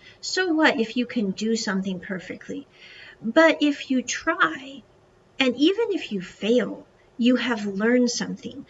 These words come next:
I think trying in many ways is far more admirable in just doing everything, like, successfully all the time, because I'm like, you know, you try. Sometimes it works, sometimes it doesn't. But at the end of the day,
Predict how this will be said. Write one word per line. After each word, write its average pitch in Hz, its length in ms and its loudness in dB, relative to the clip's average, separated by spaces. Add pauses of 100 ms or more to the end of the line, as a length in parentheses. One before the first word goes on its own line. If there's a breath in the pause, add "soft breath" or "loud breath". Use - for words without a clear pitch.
(280 loud breath)
I 427 200 4
think 466 200 -2
trying 220 460 0
in 175 120 -4
many 214 200 0
ways 220 340 -2
is 202 200 -4
far 247 260 -4
more 302 220 -2
admirable 233 680 2
in 220 180 0
just 208 280 -4
doing 208 320 0
everything, 202 560 -2
like, - 280 -10
successfully - 680 -8
all 190 140 -4
the 202 80 -4
time, 196 180 -2
because 233 180 -4
I'm 285 120 0
like, 277 180 -4 (300 loud breath)
you 269 100 -2
know, 466 220 -2 (240)
you 233 120 -4
try. 220 480 -6 (220)
Sometimes 381 480 -6
it - 120 0
works, 311 260 -2 (180)
sometimes 220 520 -4
it 214 100 -6
doesn't. 220 380 -4 (300 loud breath)
But 285 120 0
at 294 140 -2
the 294 220 0
end 440 300 -2
of 302 60 -6
the 247 80 0
day, 208 500 -2